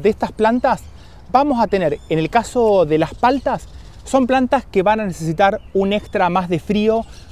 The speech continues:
pueden resistir un poquito más a las heladas en el invierno, pero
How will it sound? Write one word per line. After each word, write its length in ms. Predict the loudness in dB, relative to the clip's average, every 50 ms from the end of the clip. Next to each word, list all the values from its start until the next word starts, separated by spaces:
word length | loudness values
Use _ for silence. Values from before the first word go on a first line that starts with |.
| -20 -2 4
pueden 240 | 4 4 6 4 0
resistir 480 | -2 -4 -4 -6 -2 0 0 0 0 -8 2 4
un 220 | 4 6 6 2
poquito 360 | 0 -2 -4 -2 -4 -2 -2
más 260 | 0 -2 -2 -4 -6 -16 -8 -4
a 120 | -2 0
las 180 | 0 0 0 0
heladas 360 | 0 2 2 2 2 0 0
en 80 | -2 -2
el 80 | -2 -2
invierno, 500 | 0 2 2 2 2 2 0 -2 -2 -4 -10 -18 -20 -20 -20 -20 -20 -8 -2
pero 300 | 2 2 4 4 4 2